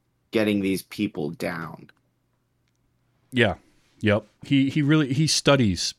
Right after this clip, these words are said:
Speaker 2: uh, the people a lot. Mister Rogers, playing Fred Rogers. Um,
Speaker 1: Oh, yeah.
Speaker 2: and he does such a great job with all of that. Uh, he's, he's very skilled at his craft,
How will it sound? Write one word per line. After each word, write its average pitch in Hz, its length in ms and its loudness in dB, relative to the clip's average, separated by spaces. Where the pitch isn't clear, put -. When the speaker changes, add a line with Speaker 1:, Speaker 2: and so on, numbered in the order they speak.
Speaker 2:
uh, 95 340 0
the 90 120 -6
people 95 300 -4
a 95 40 0
lot. 90 200 -2
Mister 98 280 -2
Rogers, 95 640 -4
playing 92 180 -2
Fred 101 220 -2
Rogers. 87 540 -4
Um, 90 80 -4
Speaker 1:
Oh, 87 200 -2
yeah. 95 220 -2
Speaker 2:
and 101 100 0
he 98 80 2
does 92 240 -2
such - 180 -4
a 92 60 -6
great 87 220 -6
job 82 420 -6
with 82 180 -6
all 82 240 -6
of 78 120 -6
that. 73 260 -10
Uh, 92 200 -6
he's, 120 400 -4
he's 135 300 -4
very 117 600 2
skilled 82 520 -4
at 71 80 -10
his 73 160 -12
craft, - 560 -18